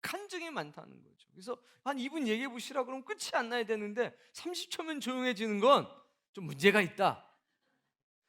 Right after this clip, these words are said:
장로님, 권사님, 집사님, 그리고 기관장들은 좀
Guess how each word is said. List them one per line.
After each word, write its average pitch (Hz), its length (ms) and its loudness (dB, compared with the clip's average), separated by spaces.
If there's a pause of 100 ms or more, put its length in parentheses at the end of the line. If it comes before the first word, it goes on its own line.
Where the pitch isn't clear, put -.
(120)
장로님, 180 640 2
권사님, 175 520 -2
집사님, 175 540 -6
그리고 170 220 -8
기관장들은 175 920 -4 (960)
좀 190 340 -12